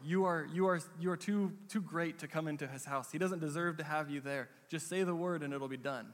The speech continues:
right? Showing this incredible faith. And Jesus talks about, wow, what, what faith he had that he was willing to just, you know, to, to know that I could do it even from here. I haven't even seen that in Israel, right? And they, he again uses the word deserve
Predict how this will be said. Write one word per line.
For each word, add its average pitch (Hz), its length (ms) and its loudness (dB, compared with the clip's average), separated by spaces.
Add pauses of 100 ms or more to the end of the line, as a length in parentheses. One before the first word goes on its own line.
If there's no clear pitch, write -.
(140)
right? 160 240 0
Showing 220 280 2
this 151 160 -2
incredible 160 480 -2
faith. 151 360 -6
And 139 120 -4
Jesus 190 400 0 (480)
talks 190 280 2
about, 123 300 0
wow, 147 300 -2
what, 165 200 -4 (120)
what 202 140 -6
faith 175 440 -6
he 151 100 -2
had 151 360 0 (320)
that 147 120 0
he 170 100 0
was 165 160 2
willing 175 440 2
to 156 140 -8
just, 160 300 -6 (140)
you 160 80 -4
know, 143 220 -2 (120)
to, - 80 -12 (100)
to 160 100 -8
know 175 300 6
that 170 120 4
I 156 80 4
could 160 180 -6
do 175 140 2
it 165 120 0
even 170 160 0
from 151 180 -4
here. 156 280 -2 (220)
I 226 60 -2
haven't 214 100 0
even 151 140 0
seen 175 200 -2
that 175 120 2
in 151 80 -2
Israel, 160 420 -2 (240)
right? 165 260 0 (360)
And 151 120 0
they, 185 200 6
he 190 240 4
again 185 280 2
uses 165 360 0
the 160 100 -2
word 151 360 0 (380)
deserve 143 460 -4